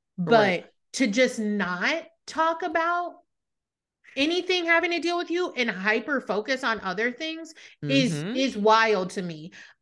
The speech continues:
Speaker 1: I
Speaker 2: Right.
Speaker 1: don't want to s-, I don't care about Maya and Lindsay arguing about what was said in that car because I'm, we're
Speaker 2: We
Speaker 1: never
Speaker 2: don't
Speaker 1: gonna
Speaker 2: care.
Speaker 1: know the truth. We're
Speaker 2: We're never
Speaker 1: never
Speaker 2: gonna
Speaker 1: gonna
Speaker 2: care.
Speaker 1: know the truth.
Speaker 2: It's her side and her side. I'm like, "Girl," at this point,
Speaker 1: Exactly.
Speaker 2: I'm like, "We do not care, girl."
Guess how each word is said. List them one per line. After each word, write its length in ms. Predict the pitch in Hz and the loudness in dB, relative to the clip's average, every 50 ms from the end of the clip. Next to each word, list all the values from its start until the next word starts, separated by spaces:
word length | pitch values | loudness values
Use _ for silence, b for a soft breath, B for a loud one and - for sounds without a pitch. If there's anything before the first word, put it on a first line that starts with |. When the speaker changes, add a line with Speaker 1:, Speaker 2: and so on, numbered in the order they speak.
| _ _ | _ _
Speaker 1:
I 460 | 233 262 277 294 320 349 392 403 427 427 - - | 2 4 4 6 6 6 6 4 4 2 0 -4
Speaker 2:
Right. 80 | 196 | 0
Speaker 1:
don't 320 | 185 262 247 254 247 - 226 | 4 6 6 6 6 4 4
want 260 | 226 233 233 214 196 | 2 2 2 0 -4
to 100 | - 240 | -6 -8
s-, 100 | 208 - - | -8 -4 0
I 120 | 240 262 262 | 0 2 2
don't 280 | 302 294 302 269 233 - | 2 0 -2 -4 -8 -8
care 340 | - 262 214 208 185 165 165 - | -2 2 2 2 2 0 -2 -4
about 340 | 226 185 202 190 185 175 190 | -4 -2 -2 -2 -2 -2 -4
Maya 400 | 196 180 180 180 180 180 175 160 151 | -4 -4 -2 -2 -4 -4 -6 -6 -8
and 200 | 202 196 180 175 | -8 -8 -8 -6
Lindsay 460 | 175 175 175 170 175 175 160 165 B B B B B 185 | -6 -6 -6 -6 -6 -8 -10 -10 B B B B B 2
arguing 400 | 185 180 170 165 180 165 165 170 | 2 2 2 2 -2 -4 -4 -2
about 260 | 165 170 160 160 165 | 0 0 0 0 -2
what 220 | 180 170 165 175 | -2 -4 -4 -4
was 160 | 185 175 175 | -6 -6 -4
said 160 | - 202 180 185 | -2 -2 -2 -2
in 100 | 175 175 | -2 -4
that 160 | 170 170 165 | -4 -6 -4
car 300 | - 185 165 - - B B B B _ 165 | 0 0 0 0 -2 B B B B _ -4
because 500 | 202 196 - 208 220 185 175 165 - - _ _ _ _ _ _ | -2 -2 2 2 2 2 2 0 -4 -10 _ _ _ _ _ _
I'm, 240 | 226 247 240 226 208 | 2 2 2 4 4
we're 140 | 208 233 220 | 4 4 4
Speaker 2:
We 80 | 226 | 4
Speaker 1:
never 160 | 214 208 208 | 4 4 4
Speaker 2:
don't 80 | 220 208 | 4 2
Speaker 1:
gonna 120 | 226 214 208 | 2 0 0
Speaker 2:
care. 40 | 202 | 0
Speaker 1:
know 120 | 196 190 | 0 0
the 100 | 190 185 | -2 -2
truth. 340 | - - 175 160 160 160 - _ _ _ _ - | -4 -6 -6 -6 -8 -10 -14 _ _ _ _ 0
We're 200 | 185 196 214 202 | 6 6 8 8
Speaker 2:
We're 20 | |
never 180 | 202 208 208 208 | 8 4 4 4
Speaker 1:
never 240 | 214 208 208 220 214 | 4 4 4 4 4
Speaker 2:
gonna 60 | 202 214 208 | 2 2 2
Speaker 1:
gonna 60 | 156 | 2
Speaker 2:
care. 60 | 147 | 2
Speaker 1:
know 120 | - 185 185 | 2 2 0
the 120 | 180 185 | -2 -6
truth. 360 | - - 196 151 147 151 - - 160 | -6 -6 -6 -6 -6 -10 -4 -2 -2
Speaker 2:
It's 120 | 175 170 | -2 0
her 180 | 202 220 220 214 | 2 2 2 2
side 280 | - 214 196 180 175 175 | 2 2 2 2 2 0
and 100 | 175 190 | -2 -2
her 160 | 165 156 160 | -2 -2 -2
side. 240 | - 165 143 135 147 | -2 -4 -4 -4 -4
I'm 80 | 151 | -2
like, 180 | 151 147 143 - | -2 -2 -2 0
"Girl," 120 | 165 214 | 2 2
at 40 | 214 | 2
this 80 | 202 180 | 2 2
point, 80 | 185 | 2
Speaker 1:
Exactly. 320 | 214 190 190 190 214 202 170 | 4 4 4 4 4 2 2
Speaker 2:
I'm 180 | - 294 254 | 2 0 2
like, 240 | 220 196 170 165 165 - - 151 147 | 2 2 2 0 -2 -8 -16 -10 -6
"We 180 | 196 233 254 247 | -2 0 0 0
do 180 | 185 190 190 | -2 -4 -4
not 280 | 185 170 165 170 156 - | -2 -2 -2 -4 -4 -2
care, 240 | - 160 139 127 127 | 0 0 0 0 -2
girl." 360 | 120 113 104 95 87 120 | -6 -10 -10 -12 -12 -14